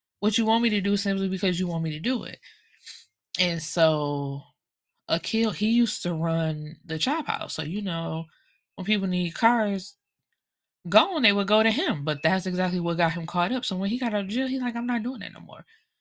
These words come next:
He, um, he opened a dispensary. And so his dad was talking shit, like, "You think that little money that you getting from that is gonna get you anywhere? And that ain't even gonna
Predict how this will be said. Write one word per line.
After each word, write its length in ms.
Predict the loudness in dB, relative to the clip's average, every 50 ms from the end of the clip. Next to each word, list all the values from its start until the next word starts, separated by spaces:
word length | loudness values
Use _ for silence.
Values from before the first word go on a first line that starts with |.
| _ _ _ _ _ -6
He, 240 | -4 -4 -4 -4 -4
um, 600 | -2 -2 -2 -2 -2 -2 -2 -4 -4 -6 -10 -12 _ _ _ _ _ _ _ _ _ _ _ _ _ _ _ _ _ _ _ _ _ _ _ _ _ _ _ -6
he 180 | -4 -4 -2 0
opened 420 | 0 0 0 0 -4 -6 -4 -2 0
a 100 | 0 0
dispensary. 840 | 0 0 -4 -2 -2 -2 -2 -2 -2 -4 -4 -4 -4 -6 -8 -8 _ -18 -20 _ _ _ _ _ _ _ _ -6
And 200 | -2 -2 -2 -2
so 460 | -2 -2 -2 0 0 0 0 0 -2 -2 -4 -8 -12 -12 -14 -16 -16 -14 -6 -4
his 180 | -4 -2 -2
dad 240 | -2 -2 -2 -2 -2
was 100 | -4 -6
talking 220 | -12 -14 -14 -10
shit, 200 | -10 -8 -6 -6 -6
like, 140 | -8 -8 -6
"You 140 | -8 -8
think 360 | -6 -4 -4 -2 -2 -4 -6 -12 -18 -20 -20 -20 -20 -20 -18 -6
that 220 | -2 0 0 2 2
little 200 | 0 0 -2 0
money 320 | -2 -2 -2 -2 -2 -2 -2
that 240 | -2 -2 -2 -2
you 100 | -4 -4
getting 320 | -6 -4 -4 -4 -4 -4 -6
from 280 | -8 -6 -4 -4 -2
that 320 | -2 -2 -2 -2 -4 -4 -4
is 200 | -6 -6 -4 -2
gonna 240 | -2 -2 -2 -2 -2
get 280 | -2 -2 -2 -2 -2 -2
you 80 | -2
anywhere? 380 | -2 0 0 0 0 0 0 0
And 120 | 0 0 0
that 160 | 0 0 0
ain't 260 | 0 0 0 -2 -2
even 300 | -2 -4 -4 -4 -6 -4
gonna 420 | -4 -4 -2 -2 -2 -4 -4 -6